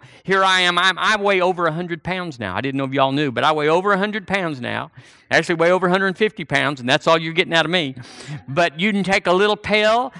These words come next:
that w-, that just, uh, and it'll change your life. It, it's amazing what chemicals will do. And here we are, everything we are is just a chemical factory on the outside. But what God did on the inside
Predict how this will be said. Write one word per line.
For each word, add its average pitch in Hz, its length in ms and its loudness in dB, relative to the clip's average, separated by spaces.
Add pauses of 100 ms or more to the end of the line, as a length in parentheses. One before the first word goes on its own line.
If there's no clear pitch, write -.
(140)
that 160 200 2
w-, 170 280 -4
that 156 220 0
just, 202 300 -2
uh, 160 180 0
and 131 200 0
it'll 190 240 2
change 156 400 -2
your 147 120 -2
life. 185 400 -2
It, 143 280 -4
it's 165 160 -6
amazing 151 680 0
what 139 220 -4
chemicals 127 520 -4
will 135 120 -6
do. 151 300 -2 (280)
And 131 160 -2
here 185 200 0
we 202 180 -2
are, 151 200 2
everything 190 540 -2
we 196 160 -4
are 165 240 0
is 107 140 -10
just - 240 -12
a 104 40 -8
chemical 143 460 -6
factory 104 480 -4
on 113 140 -2
the 113 100 0
outside. 107 520 -2 (500)
But 117 240 0
what 127 260 -4
God 160 340 0
did 180 160 2
on 156 200 2
the 131 220 0
inside 110 680 -2